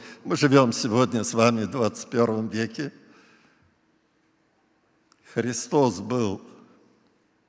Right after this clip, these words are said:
более двух тысяч лет тому назад здесь,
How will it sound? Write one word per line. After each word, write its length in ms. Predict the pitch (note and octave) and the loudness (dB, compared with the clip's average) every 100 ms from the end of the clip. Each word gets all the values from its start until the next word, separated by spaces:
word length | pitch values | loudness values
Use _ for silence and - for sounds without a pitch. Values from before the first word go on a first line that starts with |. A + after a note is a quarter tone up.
| _ _ _ _ _ _ _ _ _ _ - | _ _ _ _ _ _ _ _ _ _ -12
более 440 | B2 C#3 C3+ A#2+ | 0 2 4 2
двух 280 | F2 A#2+ - | 0 -4 -4
тысяч 480 | C#3+ A#2 - - C#3+ | -2 -2 -2 -6 -2
лет 260 | A#2+ G#2+ | 0 0
тому 260 | B2 G2 D3 | -2 -6 -4
назад 500 | C3+ G2 A2 A2+ A2 | -4 -2 2 0 -2
здесь, 500 | A2+ C#3 E3 - | -8 -6 -6 -10